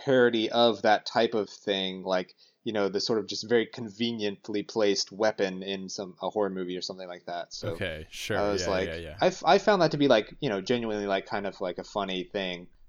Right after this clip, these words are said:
Speaker 1: but it is also like, what? <laughs> Like, in the world of the film, you're like, "What is happening?"
Speaker 2: <laughs> I think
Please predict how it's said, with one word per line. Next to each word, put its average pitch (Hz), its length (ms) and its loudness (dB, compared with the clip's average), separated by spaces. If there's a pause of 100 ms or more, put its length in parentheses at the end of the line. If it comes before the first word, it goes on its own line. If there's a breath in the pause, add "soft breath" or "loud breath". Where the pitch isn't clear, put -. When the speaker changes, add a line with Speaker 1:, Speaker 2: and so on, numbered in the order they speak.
(180)
Speaker 1:
but 92 340 0
it 117 120 0
is 110 200 2
also 98 260 0
like, 92 300 -2 (200)
what? 135 580 2
<laughs> - 40 -2
Like, 127 160 4
in 143 120 6
the 139 80 4
world 143 300 6
of 120 80 4
the 107 80 0
film, 104 220 -4
you're 98 100 2
like, 95 180 2
"What 104 360 0
is 151 120 0
happening?" 117 500 0 (100)
Speaker 2:
<laughs> - 720 -4 (1400 loud breath)
I 151 140 0
think 240 320 -4